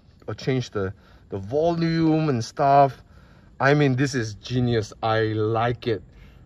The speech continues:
I <laughs> really, really like it. Okay, so that's pretty cool. Yeah. So yeah, you got a Apple CarPlay, which is great.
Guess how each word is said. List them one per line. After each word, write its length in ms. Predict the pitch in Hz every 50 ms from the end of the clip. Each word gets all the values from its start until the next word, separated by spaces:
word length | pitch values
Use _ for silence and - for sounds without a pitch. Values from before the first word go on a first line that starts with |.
| - - - -
I 240 | 123 143 151 156 156
<laughs> 180 | 139 123 120
really, 420 | 135 147 135 143 143 135 139 143 135
really 340 | 120 117 123 120 127 123 113
like 260 | 90 98 104 - -
it. 120 | 107 - - - _ - -
Okay, 280 | 113 - - 123 127 139
so 120 | - 123
that's 160 | 113 117 113
pretty 220 | - - 110 113 110
cool. 260 | - 131 110 98 95 - - - - - - - - - - - - - - - -
Yeah. 380 | 104 104 101 98 92 92 95 90 - - - - -
So 160 | - - 147
yeah, 160 | 151 156 151
you 80 | 147 131
got 140 | 127 127 120
a 280 | 120 117 113 110 113 - - - -
Apple 220 | 127 123 139 139
CarPlay, 460 | 135 - 135 131 123 - 131 123 123 120
which 180 | 110 101 -
is 120 | 95 90 95
great. 480 | 98 - 123 123 127 123 - - -